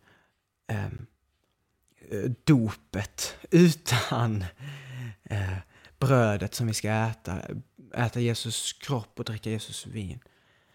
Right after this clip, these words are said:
Ehm, de grejerna är inte liksom, <clears throat> ett måste. Det är, så tror jag. Jag säger inte att det är så, jag säger att jag tror så. Men jag säger att det är ett extrem hjälp.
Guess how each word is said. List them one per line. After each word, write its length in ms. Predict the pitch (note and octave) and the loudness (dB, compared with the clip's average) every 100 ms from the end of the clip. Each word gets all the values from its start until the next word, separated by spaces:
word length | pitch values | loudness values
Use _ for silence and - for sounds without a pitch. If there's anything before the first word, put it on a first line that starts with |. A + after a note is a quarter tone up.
| _ _ _ | _ _ _
Ehm, 400 | - A#2 G#2 G2 F#2 _ _ _ _ - | -2 0 2 0 -4 _ _ _ _ 4
de 200 | F#3+ C3+ | 4 6
grejerna 340 | C#3 D#3+ C#3+ | 4 4 2
är 240 | - D3 C3 | 2 2 2
inte 280 | D3 A2+ - _ _ | 0 -2 -4 _ _
liksom, 300 | - G#2+ G2+ - _ _ _ _ | -10 -6 -4 -6 _ _ _ _
<clears throat> 800 | G#3+ E3+ G#2 _ _ - - _ | 4 4 2 _ _ -20 -20 _
ett 160 | C3 - | -4 0
måste. 920 | A#2+ A#2+ B2 D3+ - - - - - - _ _ _ _ | 2 4 6 4 0 -2 -4 -10 -14 -16 _ _ _ _
Det 100 | C#3+ | 2
är, 80 | D3 A2 _ - | 2 -2 _ -12
så 460 | D3+ - - E3+ D3 | -8 -6 0 2 2
tror 500 | - F3 F3 A#2+ G#2+ | 0 0 2 2 0
jag. 540 | B2 F3 - F2 - _ - - - - - _ _ _ _ _ - | -2 -4 -6 -10 -12 _ -16 -14 -12 -16 -20 _ _ _ _ _ -14
Jag 80 | - | -2
säger 120 | B2 | 2
inte 100 | C3 | 4
att 60 | B2 | 2
det 120 | - | 2
är 240 | - A2+ G2 | 4 4 4
så, 160 | - | 0
jag 100 | G2+ | 0
säger 120 | - | -2
att 80 | G#2+ | -2
jag 180 | G2+ - | -4 -6
tror 480 | - C#3+ C3+ G2 G#2+ | -8 -2 -2 -2 -2
så. 360 | - - - - _ - - | -2 -2 -6 -12 _ -20 -2
Men 140 | B2+ | 2
jag 100 | A#2+ | 2
säger 240 | B2 D3 A2 | 2 0 0
att 60 | |
det 60 | A#2 | -2
är 40 | |
ett 120 | G#2+ - | -6 -8
extrem 720 | B2+ - - - C3+ G#2+ F#2+ - | -6 -4 -2 -2 -2 -2 -4 -4
hjälp. 600 | D3 F#3 E3+ G3 - | 4 4 4 -2 -10